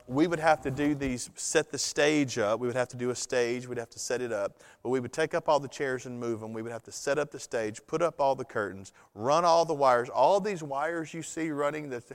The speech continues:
hidden in the ceiling and all the, the, me-, the things that are hidden here in the floor. There's tons of wires underneath this floor, I assume, y'all, y'all, uh, but they're all, they come through here and they all hook up to all these things. We would have to run those every Sunday.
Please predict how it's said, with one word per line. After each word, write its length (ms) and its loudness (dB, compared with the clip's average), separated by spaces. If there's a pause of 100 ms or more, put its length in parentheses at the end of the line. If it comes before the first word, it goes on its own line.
hidden 400 -8
in 120 -10
the 100 -6
ceiling 600 -4
and 120 -6 (380)
all 240 8
the, 260 4
the, 220 -6
me-, 300 -4
the 80 -8
things 260 -4
that 80 -2
are 60 0
hidden 200 2
here 120 -8
in 80 -8
the 80 -10
floor. 460 4 (180)
There's 160 -2
tons 260 0
of 60 2
wires 340 6
underneath 280 -4
this 120 -12
floor, 400 4
I 120 2
assume, 440 -4
y'all, 380 0
y'all, 260 0
uh, 100 0
but 220 -6
they're 200 4
all, 420 0 (420)
they 140 -4
come 240 -6
through 200 -6
here 280 0
and 180 -6
they 120 -4
all 180 4
hook 220 -4
up 120 -4
to 60 -8
all 260 6
these 260 -2
things. 320 -4
We 140 0
would 120 2
have 120 2
to 80 -6
run 220 0
those 180 -2
every 220 -2
Sunday. 460 -6